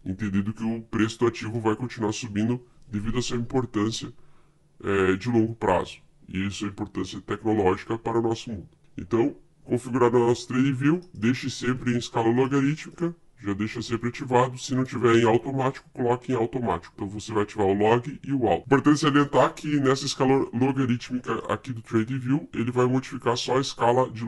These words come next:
logarítmica para o valor do preço do ativo. Então, um percentual do preço do ativo e não o tempo. E o importante pra gente ter uma precisão maior do preço mestre do ativo é a gente também fazer, conseguir colocar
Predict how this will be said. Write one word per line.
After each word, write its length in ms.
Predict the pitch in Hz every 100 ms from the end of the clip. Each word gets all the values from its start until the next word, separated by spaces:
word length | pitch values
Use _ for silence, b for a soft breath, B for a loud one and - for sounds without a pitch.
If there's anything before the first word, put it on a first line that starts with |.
| 113
logarítmica 760 | 113 120 120 113 120 127 127 123
para 440 | - 110 117 123 123 -
o 80 |
valor 500 | 113 120 120 117 113 -
do 180 | - 113
preço 420 | 113 120 120 -
do 80 | 104
ativo. 500 | 107 - 95 80 87 -
Então, 260 | 90 104
um 100 | 101
percentual 600 | 110 113 104 117 117 113
do 100 | 117
preço 300 | 110 113 110
do 80 | 117
ativo 440 | 113 - 101 82 80 -
e 100 | 117
não 300 | 113 123 131
o 40 |
tempo. 380 | - 123 117 - -
E 120 | 110
o 40 |
importante 640 | 120 127 123 131 147 -
pra 200 | 160 120
gente 320 | 120 117 - 120
ter 260 | - 113
uma 220 | 110 113
precisão 540 | 113 113 110 110 104 98
maior 540 | 107 104 101 98 92 - _ _
do 200 | 104 110
preço 360 | 113 123 -
mestre 540 | 123 101 127 - 92 90
do 140 | 98
ativo 460 | 101 - 104 131 139 -
é 360 | 107 110 127 -
a 100 | 107
gente 260 | 113 110
também 420 | 120 127 101 104 113
fazer, 560 | 117 101 98 104 107 - _
conseguir 600 | - 120 - 101 120 139 - _ _ _
colocar 600 | - 107 104 - 98 117